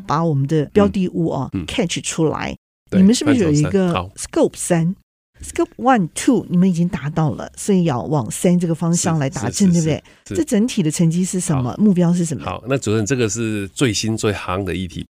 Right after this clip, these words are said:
Speaker 2: 我们工研院从去年到今年花了很大的力气，让我们的业者厂商去思考。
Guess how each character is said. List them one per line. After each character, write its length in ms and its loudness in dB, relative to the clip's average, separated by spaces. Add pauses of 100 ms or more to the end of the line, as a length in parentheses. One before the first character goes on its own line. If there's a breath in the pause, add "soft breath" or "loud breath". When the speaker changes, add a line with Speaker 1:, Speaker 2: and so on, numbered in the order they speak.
(140)
Speaker 2:
我 140 2
们 160 2
工 200 4
研 100 2
院 120 4
从 180 -2
去 200 -2
年 120 -2
到 140 -4
今 140 -6
年 220 -4 (100)
花 280 -4
了 120 -6
很 160 -10
大 220 -8
的 40 -12
力 140 -10
气， 220 -6
让 280 -6
我 80 -10
们 100 -12
的 420 -12
业 200 -4
者 220 -16
厂 240 -16
商 280 -10 (200)
去 400 -12
思 260 -4
考。 260 -16